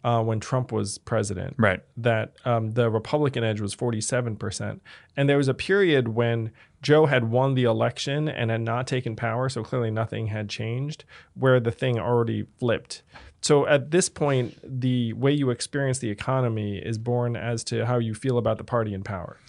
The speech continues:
Speaker 2: Is this 'cause the economy doesn't actually reflect our well-being, right? Like, uh, kinda what you talked about before when you ran for president,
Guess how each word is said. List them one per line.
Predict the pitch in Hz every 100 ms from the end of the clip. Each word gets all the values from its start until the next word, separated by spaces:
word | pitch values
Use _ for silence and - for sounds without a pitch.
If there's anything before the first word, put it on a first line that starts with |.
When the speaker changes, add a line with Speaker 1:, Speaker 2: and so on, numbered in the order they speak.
| - - - _ _ _ _
Speaker 2:
Is | 156 143
this | 135 180
'cause | - 190 151
the | 139
economy | 135 135 120 123
doesn't | 120 113 110
actually | 107 -
reflect | 101 - 98 -
our | 101
well-being, | 98 92 95 95 98 110 -
right? | 117 113 -
Like, | 110 98
uh, | 101
kinda | - 107
what | 101
you | 92
talked | 101
about | 92 92
before | - 95
when | 92
you | 92
ran | 92
for | 90
president, | 92 92 101